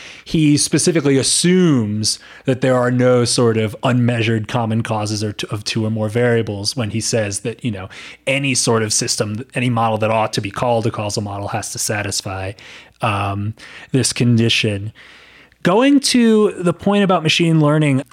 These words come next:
I don't know too much about machine learning, and so I'd be hesitant to sort of speak for them. I do know that Pearl is often very sort of critical of, uh, the deep learning community,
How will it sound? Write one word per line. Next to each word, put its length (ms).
I 160
don't 220
know 320
too 260
much 160
about 180
machine 340
learning, 300
and 100
so 140
I'd 140
be 160
hesitant 560
to 80
sort 180
of 80
speak 340
for 140
them. 400
I 140
do 280
know 200
that 240
Pearl 580
is 200
often 500
very 1040
sort 180
of 80
critical 800
of, 520
uh, 320
the 120
deep 220
learning 260
community, 800